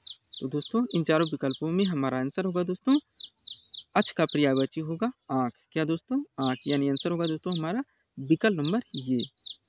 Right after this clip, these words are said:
अगले क्वेश्चन पे चलते हैं दोस्तों, क्वेश्चन नंबर इक्कीस पे। इक्कीस में दोस्तों हमें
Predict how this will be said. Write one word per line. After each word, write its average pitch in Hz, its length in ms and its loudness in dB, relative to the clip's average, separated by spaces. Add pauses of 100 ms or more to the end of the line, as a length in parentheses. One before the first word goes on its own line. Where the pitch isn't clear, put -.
(140)
अगले 160 200 4
क्वेश्चन 190 320 0
पे 190 120 -2
चलते 190 260 0
हैं 202 60 2
दोस्तों, 202 320 0 (840)
क्वेश्चन 180 300 0
नंबर 139 320 -2 (180)
इक्कीस - 380 -4
पे। 262 180 0 (1800)
इक्कीस - 300 0
में 196 100 4
दोस्तों 190 240 0
हमें 214 120 4